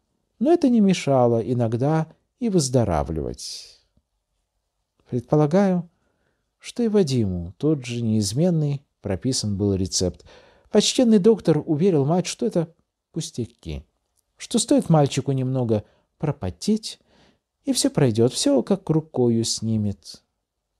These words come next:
Затем он деньги положил в карман – сел в собственные дрожки и уехал. Раз я пошёл к больному утешать,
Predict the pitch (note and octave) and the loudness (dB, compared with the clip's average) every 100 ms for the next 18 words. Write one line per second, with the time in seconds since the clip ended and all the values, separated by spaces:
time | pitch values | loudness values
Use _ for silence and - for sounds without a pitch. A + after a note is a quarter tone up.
0 | _ C3 C#3 - A2 G2+ F#2+ _ _ _ | _ -6 -4 -2 0 0 -4 _ _ _
1 | - F#2 F#2+ A2+ G2 F2+ E2 E2 - E2 | -14 -12 0 0 2 0 -4 -8 -8 -8
2 | E2+ E2+ D2 - - D#2+ D#2 D#3 F#3+ F3+ | -8 -8 -10 -12 -14 -10 -6 -4 -4 -6
3 | _ _ _ _ _ _ _ - - A#3+ | _ _ _ _ _ _ _ -8 0 0
4 | C4 - _ - F3+ F3 - - D#3+ D3+ | 0 -6 _ -4 0 0 -4 -8 -6 -4
5 | C#3+ B2+ A2 A2 - - G#2 A#2 _ _ | -4 -2 0 0 -2 -12 -12 -12 _ _
6 | _ _ _ _ _ A3 B2+ E2+ - D#2 | _ _ _ _ _ -2 -2 -4 -8 -16
7 | - _ _ _ _ _ _ _ _ _ | -20 _ _ _ _ _ _ _ _ _
8 | _ _ _ _ _ _ _ _ _ _ | _ _ _ _ _ _ _ _ _ _
9 | _ _ _ _ _ _ _ _ _ _ | _ _ _ _ _ _ _ _ _ _
10 | _ _ _ _ _ _ _ _ _ _ | _ _ _ _ _ _ _ _ _ _
11 | _ _ _ _ _ - C3+ G3 G3 - | _ _ _ _ _ 0 2 2 0 -2
12 | D#3+ D#3+ D#3+ D#3 - F3 C#3 C3 C#3 C#3+ | 0 0 0 -2 2 0 2 0 0 0
13 | D3+ C3+ B2+ B2+ - G2 F2+ D#2+ - | 0 -2 -2 -6 -6 -4 -6 -6 -16